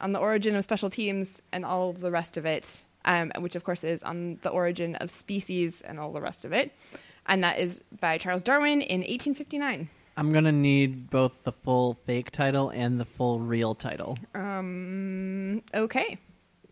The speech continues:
Speaker 1: Let's see what we can do.
Speaker 2: <laughs> I think, uh, 'cause really everyone needs to appreciate the, the depth of Gary's cleverness. And so we need a, a side-by-side comparison here <laughs> of his team name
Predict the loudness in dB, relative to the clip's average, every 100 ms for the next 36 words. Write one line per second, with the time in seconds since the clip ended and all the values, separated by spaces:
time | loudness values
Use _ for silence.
0 | _ _ -6 -4 -4 -4 -6 -4 -2 -2
1 | -2 -4 -4 -4 -4 -4 0 2 2 -2
2 | -4 -4 -2 -2 -4 -12 _ _ 4 6
3 | 4 2 0 0 2 4 4 6 4 2
4 | 0 -2 -4 -4 -2 0 0 0 -2 -2
5 | -6 -4 -8 4 6 6 4 -20 -20 -20
6 | -20 _ _ _ 0 0 2 2 4 2
7 | -2 0 2 2 0 -2 -8 -10 _ _
8 | -10 -6 0 4 4 6 4 4 0 2
9 | 0 0 0 4 4 4 2 2 0 0
10 | -2 -2 -2 -4 -4 -4 -4 -6 -12 -20
11 | -20 -20 -14 -6 -4 2 2 2 -2 -14
12 | -20 _ -2 -2 0 0 0 2 0 -2